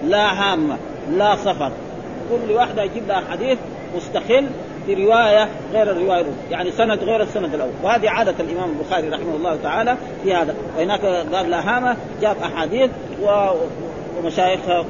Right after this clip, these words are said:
ومشايخ الإمام البخاري يعني متغير، فلذلك هنا قال لا عدوى. قال: "حدثنا سعيد بن عفير،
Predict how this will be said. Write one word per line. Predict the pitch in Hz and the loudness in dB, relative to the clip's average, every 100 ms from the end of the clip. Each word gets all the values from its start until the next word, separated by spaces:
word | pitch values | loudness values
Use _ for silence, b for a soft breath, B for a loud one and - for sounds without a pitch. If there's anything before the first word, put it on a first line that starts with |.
| 151 | -4
ومشايخ | 160 214 185 | -2 0 0
الإمام | 170 156 170 147 | -2 -4 -2 0
البخاري | 190 180 160 - - - | 2 4 2 -6 -10 -4
يعني | 170 170 | -2 -2
متغير، | 156 175 185 156 - - - - | 2 4 4 2 -2 -10 -10 -4
فلذلك | 180 160 208 175 | -4 0 0 0
هنا | 185 160 180 | -2 0 2
قال | 175 | 2
لا | 185 | 4
عدوى. | 180 185 202 208 233 - - 185 | 4 2 2 2 2 0 -6 -2
قال: | 180 | -2
"حدثنا | 180 165 208 180 160 | -2 -4 -4 -4 -4
سعيد | 160 185 | -2 -2
بن | 160 165 | -4 -4
عفير، | 151 151 214 226 | -4 0 2 2